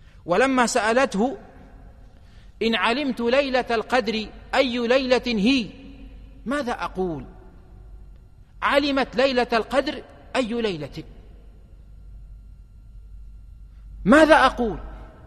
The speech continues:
قال: قولي "اللهم إنك عفو تحب العفو فاعف عني". كرر هذا عشرين مرة، كم يأخذ منك من وقت؟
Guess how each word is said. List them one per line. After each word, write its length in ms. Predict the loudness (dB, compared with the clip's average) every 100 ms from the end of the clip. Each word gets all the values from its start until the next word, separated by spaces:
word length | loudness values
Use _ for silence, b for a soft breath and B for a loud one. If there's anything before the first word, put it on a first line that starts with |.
| -20 -18 b b b
قال: 260 | 0 2 4
قولي 600 | 0 0 0 0 -2 -8 -16 -20 -20 -14 -6
"اللهم 560 | 0 4 4 2 2 2
إنك 500 | 2 2 2 0 0
عفو 600 | 0 0 -2 -2 -2 -4
تحب 680 | -4 -8 -6 -4 -6 2 4
العفو 640 | 4 2 -2 2 4 4 2 -2
فاعف 360 | 0 0 -2
عني". 420 | -4 -2 -2 -4 -6 -12 -20 -20 -18 -18 -18 -20 -20 -20 -20 -20 b b b -2
كرر 360 | 0 2 0 0
هذا 420 | 2 4 4 4
عشرين 520 | 2 0 0 2 4
مرة، 260 | 4 2 0
كم 260 | 0 2
يأخذ 340 | 2 2 2 2
منك 280 | 0 0
من 220 | 0 -2 -4
وقت؟ 480 | -8 -12 -16 -18